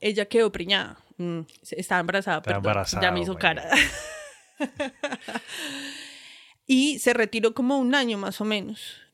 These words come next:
Speaker 1: Ella vivía con su esposo, ten-, tuvieron su hijo, te-, ten-, tienen más hijos, creo que tienen dos o tres, eh,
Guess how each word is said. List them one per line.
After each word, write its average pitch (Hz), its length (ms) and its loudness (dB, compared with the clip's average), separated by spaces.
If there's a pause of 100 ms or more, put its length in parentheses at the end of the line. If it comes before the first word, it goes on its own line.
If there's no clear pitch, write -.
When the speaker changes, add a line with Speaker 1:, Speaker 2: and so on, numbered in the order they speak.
Speaker 1:
Ella 208 240 0
vivía 214 380 -4
con 214 180 -6
su 214 120 -8
esposo, 370 880 -2
ten-, 196 240 -6
tuvieron 202 420 -6
su 220 220 -4
hijo, 277 680 0
te-, 196 260 -2
ten-, 202 340 -6
tienen 233 300 -2
más 233 180 -2
hijos, 175 120 -6
creo 196 140 -8
que 226 80 -8
tienen 175 220 -6
dos 180 180 -10
o 190 60 -12
tres, - 240 -16
eh, 180 240 -10